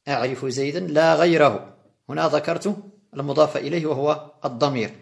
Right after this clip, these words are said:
ففي هذه الحالة لا تبنى كلمة غير، بل تعرب، بل تعرب. وطبعًا يجوز بناؤها كما سبق، آه، كما يفهم مما سبق أن ذكرناه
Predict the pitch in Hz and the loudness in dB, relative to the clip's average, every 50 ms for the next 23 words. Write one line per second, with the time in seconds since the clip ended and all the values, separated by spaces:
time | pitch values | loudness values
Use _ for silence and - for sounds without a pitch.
0 | _ _ _ _ _ _ _ _ _ - - 165 165 190 175 160 202 226 208 170 | _ _ _ _ _ _ _ _ _ -4 -2 0 2 2 2 4 4 4 4 4
1 | 160 147 - - 170 170 170 196 240 240 - - - _ _ _ _ - 160 180 | 0 -2 0 0 0 2 2 2 0 -2 -6 -14 -20 _ _ _ _ -4 2 2
2 | 208 220 214 202 180 131 151 160 156 151 - - 165 151 143 143 135 131 - 123 | 2 4 4 2 0 0 0 -2 -2 -2 -2 -2 -2 -2 -2 -4 -4 -6 -4 0
3 | 131 147 131 107 - - - _ _ _ _ 123 131 143 147 147 - 202 165 135 | 0 0 0 0 -4 -8 -14 _ _ _ _ -4 -4 -4 -4 -2 0 2 2 4
4 | 143 139 123 - - - - _ _ _ _ _ _ _ _ _ _ _ _ _ | 4 2 2 0 -4 -12 -18 _ _ _ _ _ _ _ _ _ _ _ _ _
5 | _ _ _ _ _ _ _ _ _ _ _ _ _ _ - 110 123 127 123 - | _ _ _ _ _ _ _ _ _ _ _ _ _ _ -4 -4 -4 -2 2 4
6 | 170 127 123 127 117 98 90 - - - _ _ _ _ _ _ - 202 202 202 | 6 6 6 6 4 2 0 -6 -14 -18 _ _ _ _ _ _ 0 0 0 2
7 | 202 - 196 170 143 233 240 214 196 185 170 208 240 220 180 190 175 151 156 165 | 0 0 0 2 2 2 4 4 2 2 2 0 0 0 0 0 0 0 0 0
8 | 165 160 165 147 135 120 127 151 196 - - - - - - - _ _ _ _ | 0 0 0 0 -2 -2 -2 -4 -4 -8 -12 -20 -20 -20 -20 -20 _ _ _ _
9 | - 143 151 165 180 170 - 147 127 131 127 - - 165 175 170 - - _ _ | -6 -4 0 0 2 2 2 2 2 2 0 0 -2 -6 -6 -8 -12 -20 _ _
10 | _ _ _ _ _ _ _ _ _ _ _ - 131 120 117 - - - 143 143 | _ _ _ _ _ _ _ _ _ _ _ -10 -8 -6 -6 -8 -6 -6 -6 -4
11 | 147 139 135 - - - 175 180 - 123 120 139 147 147 139 139 139 147 156 156 | -2 -2 -4 -4 0 0 0 0 0 0 0 0 2 0 0 -2 -2 -2 -2 -2
12 | 151 - 131 110 117 117 - - - - 139 120 123 120 - 123 117 127 143 143 | 0 0 0 0 0 0 0 -2 -2 -2 -2 -2 -2 -2 -2 -2 -2 2 2 2
13 | 139 143 156 156 | 2 2 0 -2